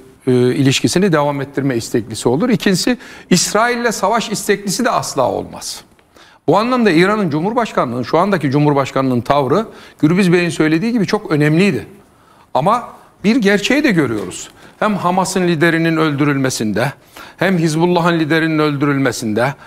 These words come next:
hem Kasım Süleymani'nin öldürülmesinde, hem İran'ın Cumhurbaşkanı'nın işte, e, helikopteri düşüyor ne olduğunu anlayamıyoruz. İran'ın da,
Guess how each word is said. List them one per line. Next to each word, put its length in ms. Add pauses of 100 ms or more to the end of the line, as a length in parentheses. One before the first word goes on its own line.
(180)
hem 200
Kasım 360
Süleymani'nin 680
öldürülmesinde, 840
hem 360
İran'ın 400
Cumhurbaşkanı'nın 840 (200)
işte, 200 (260)
e, 40 (140)
helikopteri 560
düşüyor 380
ne 40
olduğunu 380
anlayamıyoruz. 840 (600)
İran'ın 680
da, 260